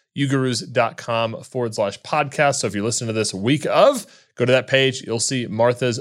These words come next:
photo right at the top. Click on her, and you'll find all of those resources in one place. Martha,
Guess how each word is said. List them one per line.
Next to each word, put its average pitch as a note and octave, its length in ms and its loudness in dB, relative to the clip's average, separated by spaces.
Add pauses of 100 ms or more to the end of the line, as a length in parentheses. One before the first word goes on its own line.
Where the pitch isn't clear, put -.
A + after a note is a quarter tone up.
photo B2 340 2
right C#3 220 2
at G#3 60 0
the D#3+ 60 -8
top. A#2 360 0
Click C3+ 300 -4
on A#2+ 180 2
her, B3 280 4
and C3 220 -4
you'll G#2+ 140 -2
find A#2 320 0
all G3+ 260 4
of F#3 60 2
those C#3+ 180 2
resources B2+ 580 0 (100)
in D#3+ 220 2
one B2+ 260 0
place. F#3+ 480 2 (680)
Martha, G3+ 560 4